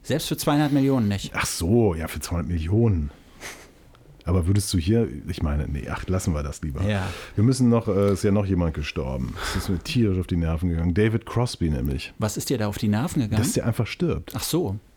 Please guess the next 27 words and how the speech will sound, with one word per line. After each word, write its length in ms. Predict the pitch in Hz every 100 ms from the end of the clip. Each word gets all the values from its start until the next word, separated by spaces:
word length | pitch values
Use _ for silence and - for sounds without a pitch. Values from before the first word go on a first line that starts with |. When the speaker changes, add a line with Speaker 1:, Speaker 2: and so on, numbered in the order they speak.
| -
Speaker 1:
Hm. 260 | 101 95 117
Aber 160 | - 104
der 140 | 107
war 120 | 120 147
ja 120 | 127
jetzt 220 | 117 113
schon 200 | 113 113 110
ein 20 |
bisschen 280 | 113 120 131
älter. 280 | 143 147
Das 120 | 104 101
ist 40 |
ja 380 | 110 107 98 98 - - - - - - - - - - -
Speaker 2:
Keine 460 | - 92 87 87 147
achtzig, 560 | 180 - - - 78 92
wenn 120 | 80
ich 120 | 73
meine. 320 | 78 73 73
Neunundsiebzig 760 | 76 78 82 85 120 - 190 180
oder 200 | 190 180
so? 160 | 208 208
Oder 180 | 127
war 40 | 98
Speaker 1:
Ja? 140 | 92
Speaker 2:
er 60 | -
schon 160 | 87
achtzig? 580 | 76 80 - 69 60 -